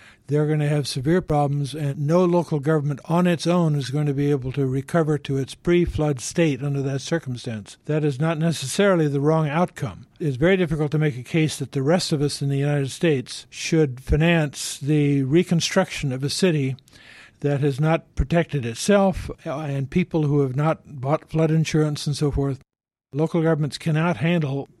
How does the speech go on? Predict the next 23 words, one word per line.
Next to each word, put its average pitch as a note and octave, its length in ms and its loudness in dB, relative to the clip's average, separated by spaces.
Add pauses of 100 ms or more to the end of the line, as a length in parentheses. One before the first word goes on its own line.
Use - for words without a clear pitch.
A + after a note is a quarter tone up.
a C#3 180 -4
heavy D#3+ 340 2 (200)
hurricane C#3+ 720 0
on C#3+ 180 -2
their C#3 160 -2
own. D#3 320 0 (640)
Now, E3 180 2
it's - 140 0
important E3 380 0
for D#3 180 2
the C#3+ 100 -2
people E3 360 0
to C#3+ 40 -2
remember, D3 440 2
however, C3+ 420 0
that C3+ 320 -4
Katrina F#3 460 2
was C#3 180 -2
not F#3+ 220 0
that D#3 220 0
big E3 180 2
a D#3 60 2
hurricane. C3 680 -2